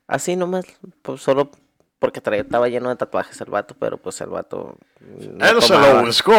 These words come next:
Speaker 2: bro, ¿eh?
Speaker 1: No, fue, fue a comprar cigarros, nomás fue, compró cigarros y lo esculcaron y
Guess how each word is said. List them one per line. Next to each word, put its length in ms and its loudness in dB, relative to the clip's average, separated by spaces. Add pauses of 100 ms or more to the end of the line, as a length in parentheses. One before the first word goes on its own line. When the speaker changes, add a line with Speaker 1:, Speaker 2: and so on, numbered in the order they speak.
(120)
Speaker 2:
bro, 320 4
¿eh? 240 0
Speaker 1:
No, 460 6
fue, 320 2
fue 120 -6
a 40 -4
comprar 260 4
cigarros, 580 2
nomás 260 -4
fue, 240 0
compró 280 -2
cigarros 600 2
y 280 -2
lo 120 0
esculcaron 680 4
y 380 -4